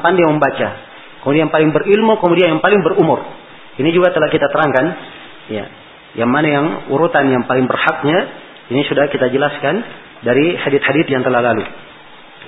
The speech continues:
Kemudian kata beliau, "Wa idza ikhtalafat salatul imam, kana dalika, wa idza ikhtallat, afwan, wa idza ikhtallat salatul imam, kana dalika alaihi la alal mu'tammina bihi."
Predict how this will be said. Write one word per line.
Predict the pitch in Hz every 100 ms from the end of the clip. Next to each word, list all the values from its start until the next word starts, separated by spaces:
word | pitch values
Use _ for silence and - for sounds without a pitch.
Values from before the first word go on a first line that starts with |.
| - - - -
Kemudian | 147 202 226
kata | 214 202
beliau, | 202 214 190
"Wa | 190
idza | 185
ikhtalafat | 190 - 233 214 180 -
salatul | 175 202 202 196
imam, | 175 165 185 226 - - -
kana | 180 233 247
dalika, | 220 220 196 180 160
wa | 151 214
idza | 202
ikhtallat, | - - 226 196 135 - -
afwan, | 143 139 123 143 139
wa |
idza | 170 202 185
ikhtallat | - 208 220 180 170
salatul | 170 180 185 170
imam, | 151 151 190 208 - - -
kana | 202 247 226
dalika | 233 196 190 175
alaihi | 185 156 147
la | 180 220 196
alal | 180 170
mu'tammina | 165 - 160 160 165 214 170
bihi." | 156 127 120 -